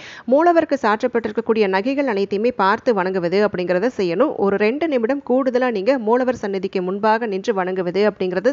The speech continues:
செய்யணும். ஏன்னா, அனைத்து விதமான நேர்மறை ஆற்றலையும் பிரதிபலிக்கக்கூடிய இடமா பார்க்கப்படக்கூடியது தான் மூலவருடைய சன்னதி.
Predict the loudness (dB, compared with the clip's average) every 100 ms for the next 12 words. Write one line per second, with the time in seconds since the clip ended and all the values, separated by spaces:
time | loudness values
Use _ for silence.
0 | -2 -2 0 4 4 2 0 -20 -2 0
1 | 2 2 2 0 -2 0 0 0 0 0
2 | 0 0 0 0 0 0 -2 -4 -2 0
3 | 0 2 0 0 2 2 0 0 0 0
4 | 0 -2 -2 -2 -2 -2 -2 -2 0 0
5 | 2 0 0 -2 -4 -4 -2 -2